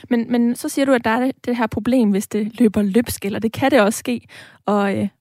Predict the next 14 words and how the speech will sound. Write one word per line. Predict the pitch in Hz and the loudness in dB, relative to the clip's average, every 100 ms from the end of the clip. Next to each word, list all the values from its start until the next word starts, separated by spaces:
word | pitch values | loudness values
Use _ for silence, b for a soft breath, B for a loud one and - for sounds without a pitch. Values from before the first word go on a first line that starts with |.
| - | -6
at | 214 | -2
gøre. | - 214 226 269 B B B | 2 4 4 0 B B B
Og | 220 208 208 - | 0 0 0 -6
tidligere | 285 302 294 214 - | -4 0 0 0 0
i | 208 | -4
programmet, | 220 - 240 220 208 | -6 -2 2 2 4
der | 214 | 4
nævnte | 220 226 247 226 | 4 4 2 0
du | |
det | 208 240 | -2 -2
her | 240 | 2
med | 214 208 | 2 2
selve | - 226 247 | -2 0 0
redigeringsprocessen, | - 220 226 - 294 202 - - 208 208 208 214 - | 0 -2 -2 0 2 2 0 -6 -6 -2 -2 -2 -4